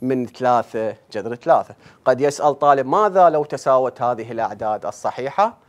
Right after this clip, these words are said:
سوف أجيبك عزيزي الطالب، نذهب إلى أول مرتبة عشرية بعد الفارزة ونقارن بها. وقد يسأل طالب آخر: "وماذا لو تساوت هذه المرتبة العشرية؟"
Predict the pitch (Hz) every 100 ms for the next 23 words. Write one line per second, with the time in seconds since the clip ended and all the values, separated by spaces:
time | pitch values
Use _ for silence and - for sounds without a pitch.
0 | _ _ _ - 139 117 113 110 110 104
1 | 98 95 101 - - 156 170 185 - _
2 | _ 127 135 - 123 120 - 107 107 92
3 | - 220 214 202 190 143 135 139 131 120
4 | 120 85 101 - 107 107 107 107 123 _
5 | - - 120 120 180 175 107 90 87 _
6 | _ _ _ _ _ _ _ _ _ _
7 | 123 127 120 - 120 120 143 139 147 95
8 | - _ _ _ _ _ _ 123 120 127
9 | 127 - 131 139 139 131 139 135 131 131
10 | 147 165 160 160 151 156 196 202 190 185
11 | 151 143 131 127 131 127 - 127 123 117
12 | - 147 196